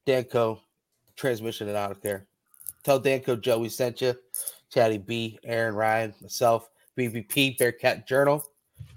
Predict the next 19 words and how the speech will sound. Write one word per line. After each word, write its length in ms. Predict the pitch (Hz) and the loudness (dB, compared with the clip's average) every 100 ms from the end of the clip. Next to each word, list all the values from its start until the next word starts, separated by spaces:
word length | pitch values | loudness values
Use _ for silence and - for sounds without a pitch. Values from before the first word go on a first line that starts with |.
| - _ _ _ - | -20 _ _ _ -12
to 80 | 117 | -10
get 260 | 104 123 | -8 -8
you 60 | 113 | -6
hooked 300 | 120 120 - | -4 0 8
up. 300 | 147 151 - | 8 8 2
Ten 140 | 151 120 | -4 -4
percent 300 | - 139 131 | 0 4 8
off 280 | 135 135 - | 8 6 -2
your 300 | 120 120 113 - _ _ | -4 -4 -6 -12 _ _
next 440 | 120 139 - - - | -4 -2 -2 -8 4
service 480 | 160 233 262 - - | 8 8 4 -4 -12
or 180 | 104 110 | -8 -6
ten 220 | 113 - | -4 0
dollars 240 | 120 113 110 | 4 4 6
off 180 | 117 117 | 4 4
your 80 | |
next 140 | 113 - | 0 0
oil 200 | 117 120 | -4 -4
change. 440 | 123 123 127 - | -4 -6 -8 -14